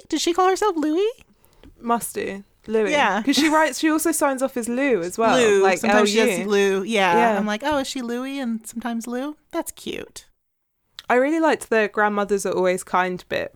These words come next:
Speaker 2: but I think the thing that
Speaker 1: Mm-hmm.
Speaker 2: really strikes me about that letter is, um, when she says, like,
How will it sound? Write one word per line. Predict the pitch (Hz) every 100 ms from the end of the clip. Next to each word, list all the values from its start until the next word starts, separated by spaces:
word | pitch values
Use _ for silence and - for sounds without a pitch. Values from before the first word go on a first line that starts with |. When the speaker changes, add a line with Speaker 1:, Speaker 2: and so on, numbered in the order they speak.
| _
Speaker 2:
but | 202 -
I | 208
think | 247 226
the | 262
thing | 220 220
that | 202
Speaker 1:
Mm-hmm. | 190
Speaker 2:
really | 190 196
strikes | - 202 185 -
me | 185
about | 165 175 151
that | 165 170
letter | 170 - 156
is, | 151 160 - 170
um, | 160 160 160
when | 185 180
she | 190
says, | - 170 165
like, | 160 156